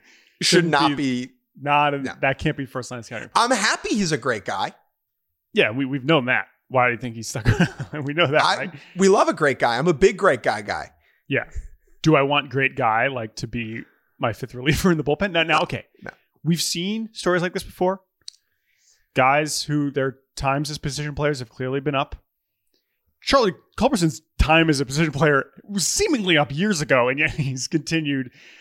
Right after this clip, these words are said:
Speaker 2: to get jobs as utility guys, as guys. We, but here's the thing.
Speaker 1: Why does he
Speaker 2: Utility
Speaker 1: keep
Speaker 2: guys
Speaker 1: getting
Speaker 2: who
Speaker 1: jobs? He keeps getting jobs. Why, Jordan? 'Cause he's a great guy.
Speaker 2: 'Cause he's a great guy. I mean, he was on the Braves.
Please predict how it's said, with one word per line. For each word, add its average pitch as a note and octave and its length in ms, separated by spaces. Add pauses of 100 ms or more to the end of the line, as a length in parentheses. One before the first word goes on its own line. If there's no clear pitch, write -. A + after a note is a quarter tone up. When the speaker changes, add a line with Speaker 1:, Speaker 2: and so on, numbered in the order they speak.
(140)
Speaker 2:
to D3 100
get C#3 160
jobs B2 380
as A#2 100
utility B2+ 400
guys, A#2 320
as D3 200
guys. B3 300 (240)
We, C4+ 160
but A#3+ 160
here's E4 220
the A3+ 80
thing. D4 180 (220)
Speaker 1:
Why G#3+ 220
does C4+ 120
he - 60
Speaker 2:
Utility - 20
Speaker 1:
keep B3+ 120
Speaker 2:
guys - 60
Speaker 1:
getting A#3 180
Speaker 2:
who G3+ 60
Speaker 1:
jobs? B3 420
He G#3+ 100
keeps A#3 240
getting A3 220
jobs. G3 260
Why, B2+ 220
Jordan? D3+ 260
'Cause D3+ 160
he's D#3 140
a D3 60
great C3+ 200
guy. - 120 (260)
Speaker 2:
'Cause F3+ 100
he's F#3 140
a F#3 40
great G#3+ 140
guy. C4 100 (160)
I C4 60
mean, C#4+ 180 (140)
he - 180 (140)
was C4 140
on C4 240
the A#3 60
Braves. A#3+ 560